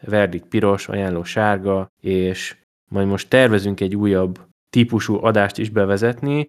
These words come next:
Már fel van véve egy pilot adás, amit még nem sikerült visszahallgatnom, valamit megvágni,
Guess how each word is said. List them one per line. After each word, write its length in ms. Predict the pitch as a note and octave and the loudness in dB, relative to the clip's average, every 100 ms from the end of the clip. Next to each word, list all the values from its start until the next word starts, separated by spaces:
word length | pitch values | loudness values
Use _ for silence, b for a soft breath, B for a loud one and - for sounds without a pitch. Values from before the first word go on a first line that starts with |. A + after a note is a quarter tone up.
| _ | _
Már 220 | G2 G2 | -2 -2
fel 240 | - A#2+ A2+ | 2 4 4
van 160 | G2+ | 4
véve 240 | F#2+ G2 F#2 | 2 2 0
egy 140 | F#2 | -2
pilot 380 | G#2+ G2 F#2+ F2+ | 0 0 0 -2
adás, 380 | F2+ G#2 A#2+ A#2 | -2 0 -2 -2
amit 200 | G2+ G2+ | -4 -2
még 160 | G2+ | -2
nem 160 | G2+ G#2+ | 0 -2
sikerült 400 | G#2 - G2 F#2 | -2 -6 -6 -4
visszahallgatnom, 800 | G#2+ - F#2+ F#2 F#2+ F#2+ G2 F#2+ | -6 -4 -4 -2 -4 -4 -4 -2
valamit 280 | F#2+ F2+ F2+ | 0 -2 -2
megvágni, 680 | G2+ G2 A2 A2 B2 C3 | -4 -2 -2 0 0 -2